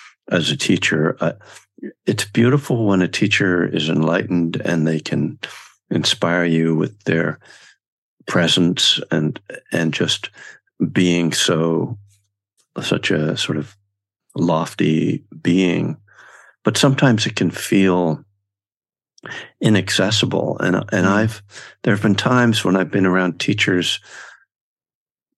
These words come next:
Speaker 1: that they weren't, they didn't do it to me. I did it to myself, that I compared myself to them and then feel, felt less than.
Speaker 2: Mm.
Speaker 1: You know, and,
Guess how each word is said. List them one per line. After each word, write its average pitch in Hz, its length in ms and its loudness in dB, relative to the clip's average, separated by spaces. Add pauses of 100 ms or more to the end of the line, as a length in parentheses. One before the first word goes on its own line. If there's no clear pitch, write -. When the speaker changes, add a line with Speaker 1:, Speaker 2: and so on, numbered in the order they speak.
(100)
Speaker 1:
that 95 280 -2
they 110 180 4
weren't, 117 280 2 (140)
they 95 100 2
didn't 104 260 2
do 101 120 2
it 95 100 -2
to 90 100 -2
me. 85 220 2
I 82 120 0
did 101 180 0
it 95 120 -2
to - 100 -8
myself, 80 540 -2 (100)
that 82 140 0
I 80 80 0
compared 92 640 -2
myself 87 460 -2
to - 100 -4
them 82 300 -2 (300)
and 101 180 4
then 98 140 2
feel, 104 340 0
felt 95 260 0
less 90 260 0
than. 82 300 -4 (260)
Speaker 2:
Mm. 101 500 -4
Speaker 1:
You - 180 0
know, 82 260 0
and, 101 220 -2